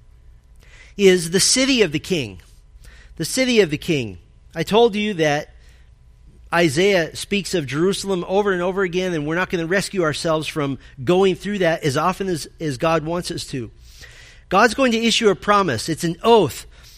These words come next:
He is swearing, essentially, that he will never forget the capital city of his redemptive plan on earth. It has been rightly said that Jerusalem is the capital city of God's plan, it is the capital city of the earth,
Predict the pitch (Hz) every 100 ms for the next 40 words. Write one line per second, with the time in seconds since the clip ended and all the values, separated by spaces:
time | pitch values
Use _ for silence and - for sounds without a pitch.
0 | - 196 196 - - 190 233 247 220 180
1 | 147 - 160 - 170 165 156 127 220 190
2 | 175 160 160 160 190 196 247 285 247 226
3 | 185 196 175 - 185 180 180 - - 180
4 | 143 131 143 135 131 170 175 139 165 147
5 | 147 170 180 113 - - 147 143 131 151
6 | 151 208 226 - 175 165 147 127 175 185
7 | 208 185 131 143 175 185 196 185 - 170
8 | 160 147 - 127 120 139 131 - 196 214
9 | 214 196 147 123 127 175 170 165 143 180
10 | 165 175 - 143 123 160 214 202